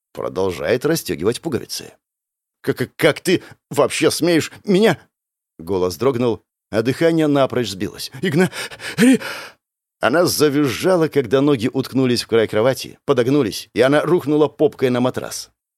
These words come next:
«Я навис над ней, словно титан над скалой». Над сжавшейся, краснеющей, миниатюрной девушкой с расстёгнутыми верхними пуговицами.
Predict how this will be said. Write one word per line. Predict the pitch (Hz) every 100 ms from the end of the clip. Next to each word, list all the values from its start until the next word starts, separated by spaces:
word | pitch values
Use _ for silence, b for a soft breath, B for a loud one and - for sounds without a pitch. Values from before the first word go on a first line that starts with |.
| _
«Я | - 107 123 165 220
навис | 233 208 214 208 185
над | 214 202
ней, | 160 170 185 196
словно | - 160 160 139 165 180
титан | - 214 - 127 123
над | 143
скалой». | - 175 147 82 - - _ _ _ _ _ -
Над | 92 139 143
сжавшейся, | 117 139 180 147 - - - -
краснеющей, | 127 117 - 131 147 110 - 67
миниатюрной | 64 101 123 123 143 131
девушкой | 117 151 151 - 143 120 -
с | -
расстёгнутыми | 185 175 - 170 147 143 135 139 110
верхними | 135 151 110 107 113
пуговицами. | 92 65 - 50 50